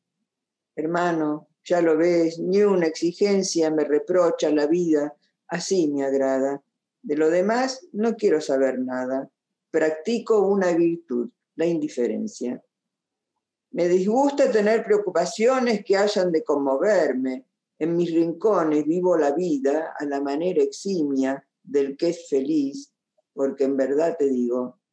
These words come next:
la esposa del señor de la vendimia se ha fugado conmigo. Del libro Poesía, mil novecientos trece.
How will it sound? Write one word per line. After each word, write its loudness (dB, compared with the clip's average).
la -4
esposa -4
del -4
señor -4
de -2
la -2
vendimia -2
se -6
ha -2
fugado -2
conmigo. -6
Del -6
libro 0
Poesía, 0
mil -8
novecientos -4
trece. -6